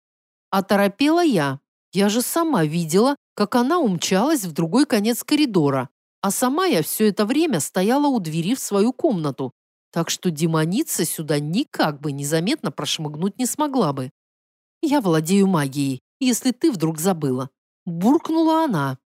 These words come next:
«Ты чего Эрдана не поцеловала, а? Ладно он, какими-то своими ненормальными принципами, на всю голову пришибленный. Но ты-то что?» «По-моему, если тут кто-то из нас троих и пришибленный,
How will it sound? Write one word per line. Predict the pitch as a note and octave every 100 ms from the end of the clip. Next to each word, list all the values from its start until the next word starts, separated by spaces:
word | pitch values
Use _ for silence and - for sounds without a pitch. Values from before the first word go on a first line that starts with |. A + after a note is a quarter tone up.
| _ _ _ -
«Ты | E3+
чего | - A3+ D4+ G4
Эрдана | F#3 G3 D4 F3
не | D3+
поцеловала, | D3 G3 - A#3+ A#3 D#3+ C#3+
а? | E3 F4+ - _ _ _ _ -
Ладно | A#3 C#4 F4 F4 G4+
он, | G4 A#3 D#3 D#3
какими-то | A#3+ - C4+ B3+ A#3+
своими | - C4 D#4 D#4+
ненормальными | G3+ G3+ B3 C4 B3 A#3 B3+
принципами, | D4 - F#3 D3 D#3 D3+ D3+ D3 -
на | A#3+ C4+
всю | - A3+
голову | E3+ D3 C#3+
пришибленный. | D3+ D#3 - D#3+ C#3+ C#3 C3+ C3 _
Но | - D3+ -
ты-то | - G#4+ - F3
что?» | - - E3 C#3 - _ _ _ _ _ _ _ _ _ _ _ -
«По-моему, | C#3 D#3 B3+ A#3+ C#3 C3 - _
если | E3+ - F#3
тут | - F#3
кто-то | - - F#3 F3
из | D#3
нас | F3 E3+
троих | - F#3 D#3+ -
и |
пришибленный, | D#3+ A3 G#3 - E4+ F#3 D3+ C#3+